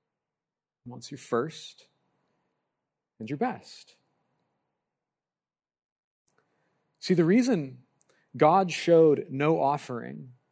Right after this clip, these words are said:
to Cain, or sorry, no regard to Cain and his offering was not because of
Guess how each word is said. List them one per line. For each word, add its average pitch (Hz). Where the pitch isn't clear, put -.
to -
Cain, 147
or 127
sorry, 127
no 131
regard 139
to -
Cain 131
and 123
his 127
offering 160
was 131
not 208
because 165
of 131